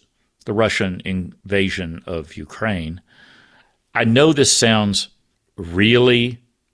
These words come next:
simplistic now to sum up all that craziness by saying Orthodox people tend to be very morally and doctrinally conservative. In context of modern America,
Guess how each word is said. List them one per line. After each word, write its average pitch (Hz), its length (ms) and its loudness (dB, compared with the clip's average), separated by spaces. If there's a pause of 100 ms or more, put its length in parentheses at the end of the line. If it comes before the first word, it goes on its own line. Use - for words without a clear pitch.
(140)
simplistic - 760 0
now 98 160 0
to 90 100 -4
sum - 340 2
up 98 160 0
all 113 160 2
that 113 180 0
craziness 120 540 0
by 104 120 -4
saying 90 380 -2 (500)
Orthodox 170 520 2
people 110 360 -2
tend 107 260 -2
to 98 80 -6
be 90 380 -4 (260)
very 107 760 2 (240)
morally 107 840 2
and 92 140 -8
doctrinally 95 800 -2
conservative. - 800 -4 (840)
In 98 320 0
context - 640 -2
of 95 120 -4
modern 92 320 0
America, 117 600 -2